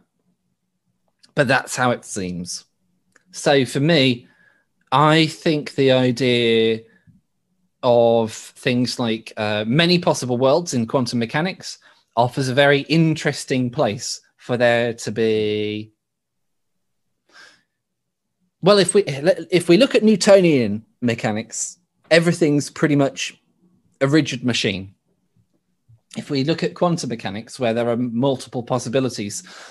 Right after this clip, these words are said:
that's really the first place that I know of in science where we could potentially have anything like a choice. And the fact that conscious selves do not perceive a mush of many possibilities, but instead perceive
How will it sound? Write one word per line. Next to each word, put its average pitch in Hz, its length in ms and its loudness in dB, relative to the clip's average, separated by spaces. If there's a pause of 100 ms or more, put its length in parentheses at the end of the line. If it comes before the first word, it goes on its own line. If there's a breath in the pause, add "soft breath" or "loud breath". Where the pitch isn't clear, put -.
(120 loud breath)
that's - 300 -4
really 175 340 4
the 139 100 -4
first 170 440 0
place 151 280 -2
that - 180 -6
I 175 220 4
know 110 240 0
of 101 100 -6
in 95 160 -6
science 92 640 -10 (300)
where 123 200 4
we 117 160 -2
could - 500 0
potentially 156 760 -4
have 107 240 -4
anything 98 380 -8
like 92 240 -14
a 107 40 -20
choice. 98 500 -14 (720 soft breath)
And 127 140 0
the 123 60 0
fact 185 400 -6 (100)
that - 220 -2 (800)
conscious 151 440 -2
selves 131 420 -2
do 127 300 -2
not 156 320 0
perceive 143 800 0
a 117 80 2
mush 139 800 0 (520)
of 117 520 2
many 139 360 0
possibilities, 123 840 -2
but 113 180 -6
instead 113 600 -4
perceive 117 720 -6